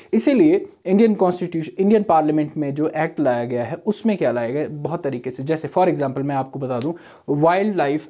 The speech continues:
एक्ट लाया गया है, ठीक है, वाइल्ड लाइफ प्रोटेक्शन एक्ट। वाइल्ड लाइफ प्रोटेक्शन एक्ट ये किस में है? ये आपके, अ, protect and improve,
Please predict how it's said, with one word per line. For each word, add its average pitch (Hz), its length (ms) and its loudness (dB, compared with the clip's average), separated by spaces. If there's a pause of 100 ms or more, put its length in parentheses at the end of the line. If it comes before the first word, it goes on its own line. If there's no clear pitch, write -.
एक्ट 135 260 -10
लाया 117 280 -6
गया 113 180 -10
है, 113 100 -10
ठीक 175 220 -4
है, 233 60 4
वाइल्ड 156 280 2
लाइफ 165 180 0
प्रोटेक्शन 139 420 -4
एक्ट। 123 340 -12 (1300)
वाइल्ड 147 300 2
लाइफ 226 260 2 (240)
प्रोटेक्शन 151 440 -2
एक्ट 131 240 -8
ये 151 200 2
किस 185 240 -6
में 180 120 -2
है? 247 220 -8 (240)
ये 160 100 2
आपके, 151 340 0 (920)
अ, 139 420 2
protect 180 460 0 (240)
and 170 180 0 (100)
improve, 175 340 0